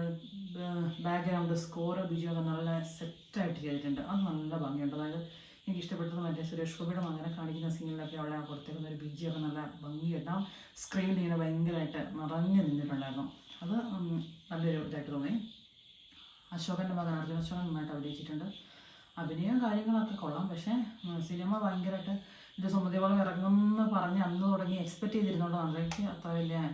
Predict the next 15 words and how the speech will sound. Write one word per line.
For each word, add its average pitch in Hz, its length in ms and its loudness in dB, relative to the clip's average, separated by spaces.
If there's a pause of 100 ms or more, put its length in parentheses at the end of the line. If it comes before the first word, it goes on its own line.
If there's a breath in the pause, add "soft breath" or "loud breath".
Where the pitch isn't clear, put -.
(120)
സാറ്റിസ്ഫാക്ഷൻ 156 460 -8
ആയിട്ട് 151 140 -6
തോന്നിയില്ല. 147 380 -4 (260)
പിന്നെ 202 200 2 (520 loud breath)
ഒരു 208 120 6
ഓക്കെ 202 320 4
മൂവി, 151 300 0 (500)
അത്രയേ 160 260 -6
ഉള്ളൂ. 139 140 -4 (320)
ആ, 170 40 -6 (420)
അപ്പം 175 220 -4 (540 loud breath)
കാണാത്തവരുണ്ടെങ്കിൽ 214 600 2
തിയേറ്ററിൽ 202 340 2
തന്നെ 202 160 6
പോയി 190 180 0